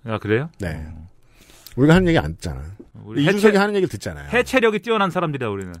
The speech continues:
Speaker 2: 자, 그리하여 이 김순자 씨에 대한 이런 질문이 매우 유효합니다. 다만 시사일 씨도 그렇게 생각하실지 모르겠는데, 이거는요, 이 이준석 현상에 대해서 자꾸 그 주호영 원내대표가 이야기하듯이,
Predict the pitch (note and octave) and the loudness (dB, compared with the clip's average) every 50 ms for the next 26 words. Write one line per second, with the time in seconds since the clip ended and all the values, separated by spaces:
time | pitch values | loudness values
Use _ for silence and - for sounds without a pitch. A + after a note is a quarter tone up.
0 | - - - D#3+ C3+ F2+ D#2+ D2 - _ _ _ _ _ _ _ - _ _ _ | -12 -4 -2 0 0 0 -2 -10 -16 _ _ _ _ _ _ _ -20 _ _ _
1 | - - F#3+ G3 G#3 G#3 G3+ G3 F#3+ F3 E3+ E3 C#3+ - E3+ F3+ A3 A3+ A3 A3+ | 0 2 6 6 8 8 8 8 6 6 4 0 0 -2 -2 0 2 4 6 6
2 | G#3+ G3 E3+ D#3+ - - - - - - _ - - - G3 F#3+ F#3+ F#3 F3+ F3+ | 8 8 6 4 0 -4 -20 -20 -20 -20 _ -10 -4 0 4 6 6 6 6 4
3 | F3+ E3+ D3+ D#3 G3 G#3 G3 - E3 E3+ F#3 F#3 F#3 F3+ E3 D3+ D3 D#3+ F#3 F#3+ | 4 6 6 4 4 2 2 2 2 2 2 4 2 2 2 6 8 8 8 8
4 | F3 D#3 F#3 G#3+ A3 G#3+ G#3+ G#3+ G#3+ G#3 F3 E3+ E3 F3 D#3+ A2+ F2 D#2 D2 - | 8 6 6 6 6 6 6 4 4 6 6 8 8 6 4 2 -2 -4 -8 -14
5 | _ _ _ _ _ _ _ _ - - D3+ E3 G#3+ A3 F3+ A2+ D2+ C2 - _ | _ _ _ _ _ _ _ _ 2 4 6 6 6 4 2 2 -2 -6 -16 _
6 | _ _ _ _ _ _ - - - C4+ C#4+ C4 B3+ A#3+ F3 E3 D#3+ G#3 - A#3+ | _ _ _ _ _ _ 0 6 10 10 10 8 6 2 0 2 2 4 4 4
7 | A#3+ - B3 A3+ - - F#3 D3+ D#3 D#3+ E3+ F3+ E3+ E3 D#3+ E3+ G#3 F#3 G#2+ D#2 | 4 4 2 0 0 0 0 2 2 4 4 2 0 0 2 4 4 4 4 2
8 | C#2+ - - - _ _ _ _ _ _ - D3 D#3 D#3+ G3+ G#3+ A3 G#3 G3 F3+ | -2 -12 -20 -20 _ _ _ _ _ _ -4 0 4 6 6 6 6 4 2 0
9 | F#3 G#3 G#3 F3+ A#2+ F2+ D#2 E2+ - _ _ - F3+ G3 G3 E3 D3 C#3+ F3 F#3+ | 0 0 2 2 2 0 -2 -6 -12 _ _ -4 -2 0 2 2 2 0 0 0
10 | G3 G3+ - - G#3 G3+ F#3+ G3 F#3+ F#3 F3+ D#3 D3+ D3+ D3 - - - D3 - | 0 0 2 2 2 4 4 4 4 4 4 4 4 4 2 2 -2 -4 -2 0
11 | D#3 D3 C#3+ D3 C#3+ C#3 C3+ B2+ B2 A#2 G#2+ G#2+ G#2 G2 - _ _ - - D#3+ | 0 0 2 2 2 4 4 4 2 0 -2 -4 -6 -10 -14 _ _ -2 6 8
12 | F3 F#3+ G3 G3 G3 F#3+ F#3 F3+ F3 E3+ E3 D#3 D3+ D3 C3+ B2 - - F3+ D#3+ | 10 10 10 10 8 6 2 0 -2 -4 -4 -4 -4 -4 -6 -8 -10 -12 -12 -14
13 | D#3+ - - C#3 D3+ E3+ D#3+ E3+ - - - C3 A#2+ B2 A#2+ A#2 A#2+ G#2 G2 G2+ | -8 0 2 2 2 2 0 -2 -2 -2 2 2 4 4 4 4 2 0 0 -2
14 | F2+ - F2+ E2+ F#2 G#2 F#2+ E2 | -6 -6 -8 -8 -8 -8 -8 -10